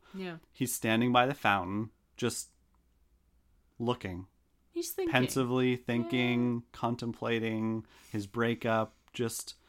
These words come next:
Speaker 2: he's not playing video games. He's not destroying things.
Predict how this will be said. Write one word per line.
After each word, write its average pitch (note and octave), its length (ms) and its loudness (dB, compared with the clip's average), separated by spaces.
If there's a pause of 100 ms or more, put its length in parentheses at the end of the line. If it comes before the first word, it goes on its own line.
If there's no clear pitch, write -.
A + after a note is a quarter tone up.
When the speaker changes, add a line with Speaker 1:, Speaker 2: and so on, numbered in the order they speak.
(400)
Speaker 2:
he's C#3 200 0
not A#2+ 160 4
playing G#2 200 0
video C3 240 4
games. C3 720 4
He's C3 280 4
not B2 180 4
destroying B2 640 4
things. A2+ 880 0